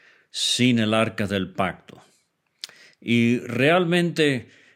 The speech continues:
eh, Vespasiano, años después de esto, eh, él se introdujo al templo de Herodes, eh,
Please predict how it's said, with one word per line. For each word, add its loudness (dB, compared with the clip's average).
eh, -4
Vespasiano, 0
años 0
después -2
de -4
esto, -8
eh, -6
él -2
se -4
introdujo 0
al -2
templo -2
de -4
Herodes, 0
eh, -8